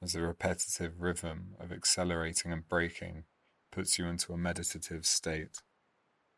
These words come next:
It's only when you arrive that you remember someone has made a film about it,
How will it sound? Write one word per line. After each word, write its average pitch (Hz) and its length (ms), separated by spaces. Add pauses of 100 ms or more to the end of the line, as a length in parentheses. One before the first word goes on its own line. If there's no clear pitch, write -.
(240)
It's - 100
only 98 240
when 95 220
you 90 100
arrive 87 480
that 90 160
you 82 100
remember 85 520
someone 87 420
has 87 180
made 85 200
a 85 60
film 90 360
about 80 420
it, - 180